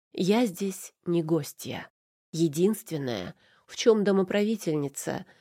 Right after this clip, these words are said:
сохраняла снисхождение, это обеденное время.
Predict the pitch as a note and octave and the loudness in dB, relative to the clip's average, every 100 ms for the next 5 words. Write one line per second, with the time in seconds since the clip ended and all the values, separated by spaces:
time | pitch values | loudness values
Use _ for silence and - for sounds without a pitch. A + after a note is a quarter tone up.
0 | _ - A3 G#3 G#3 G#3 G3 F3 E3 - | _ -2 0 2 2 2 4 2 0 0
1 | E3+ - F3 D#3+ G3+ A3+ D3 C3+ C#3 - | -2 0 -2 2 2 2 0 -4 -8 -12
2 | _ - F3 F3+ A#3 A#3 F3+ D3+ D#3+ D#3+ | _ 0 2 2 0 0 0 0 0 2
3 | E3+ E3+ E3 D3+ C#3 A#2+ - | 2 2 0 -2 -4 -6 -10